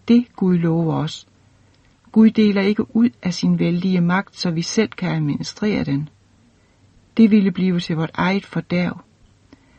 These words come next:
For vi har et medfødt ønske om at bruge magt til vor egen fordel. Det Gud lover os er,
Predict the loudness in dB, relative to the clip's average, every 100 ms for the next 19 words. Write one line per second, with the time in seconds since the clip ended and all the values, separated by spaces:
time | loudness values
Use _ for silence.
0 | _ _ -6 -4 -4 -2 0 0 2 0
1 | 2 0 0 -4 -4 -6 0 2 2 -4
2 | -6 -4 -4 -6 -6 -4 -2 -2 -2 -4
3 | -10 _ -8 -4 -4 -4 -2 -2 -4 -6
4 | -6 -4 -6 -6 -8 -16 _ _ _ _
5 | _ _ _ _ _ _ _ _ 4 6
6 | 6 4 4 2 2 0 -2 -2 -6 -4
7 | -4